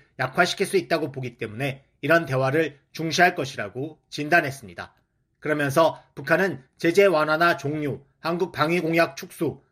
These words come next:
미한 억제 약화 등 미국의 상호 조치를 이끌어내기 위해 장거리 탄도미사일 프로그램 등의 제한을 제한할 준비가 돼 있을 것이라고 말했습니다. 게리 세이모어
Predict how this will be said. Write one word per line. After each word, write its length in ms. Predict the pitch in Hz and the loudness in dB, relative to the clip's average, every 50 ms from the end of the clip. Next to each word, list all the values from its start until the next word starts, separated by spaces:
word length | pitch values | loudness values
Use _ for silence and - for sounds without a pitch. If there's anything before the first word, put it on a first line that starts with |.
| _ _ | _ _
미한 260 | - 147 165 180 180 | 0 2 4 4 4
억제 400 | 160 131 - - 180 175 175 170 - - - _ - | 2 -2 -2 -2 -2 -2 -2 -4 -8 -14 -12 _ -4
약화 320 | 127 143 - - 147 139 | -4 -4 -2 -4 -2 0
등 240 | 147 165 156 135 - - _ _ _ | 0 -2 -2 -4 -10 -16 _ _ _
미국의 360 | 139 147 147 156 151 190 190 | -4 -4 -2 0 0 0 2
상호 280 | - 170 180 196 202 - | 2 0 0 0 0 0
조치를 340 | - 220 - - 175 180 | -2 -4 -2 -2 -2 -2
이끌어내기 580 | 151 131 139 - 165 156 147 143 131 117 117 113 | -2 -2 -4 -2 -2 -2 0 -2 -4 -4 -6 -2
위해 280 | 123 143 156 131 - - _ _ _ | 0 0 0 0 -2 -6 _ _ _
장거리 500 | - - 151 151 151 151 170 180 190 180 | -4 -2 0 0 2 2 2 2 2 2
탄도미사일 560 | - 175 185 185 190 170 160 151 160 165 165 | 0 -2 0 0 -2 -2 0 0 0 0 0
프로그램 400 | - - 170 170 151 156 151 143 | -2 -4 -4 -2 -2 -2 -2 -4
등의 280 | 139 131 143 165 156 135 | -4 -4 -4 -6 -6 -8
제한을 560 | - - 123 117 127 135 135 156 170 160 - - _ _ _ _ | -8 -6 -2 0 0 0 0 0 -2 -4 -6 -12 _ _ _ _
제한할 440 | - 139 135 135 143 160 175 175 | -2 2 2 4 4 4 2 2
준비가 340 | - 139 139 139 147 151 147 | 0 -4 -4 -2 0 -2 0
돼 120 | 143 139 139 | 0 -2 -2
있을 220 | 135 139 - - | -2 -4 -8 -10
것이라고 640 | - 117 113 - - 104 95 92 131 151 147 - _ _ _ _ _ | -10 -10 -10 -8 -10 -10 -8 -6 -6 -6 -8 -10 _ _ _ _ _
말했습니다. 720 | - 120 131 156 175 139 - - 110 95 90 101 92 - _ _ _ _ _ _ _ _ _ _ _ _ _ _ _ _ _ _ _ _ | -2 2 4 4 4 2 0 -6 -14 -12 -12 -12 -12 -12 _ _ _ _ _ _ _ _ _ _ _ _ _ _ _ _ _ _ _ _
게리 260 | - 139 147 165 170 | 0 2 4 4 4
세이모어 560 | - 175 170 160 147 147 156 165 160 - - | 4 2 0 0 2 2 2 2 2 0 -4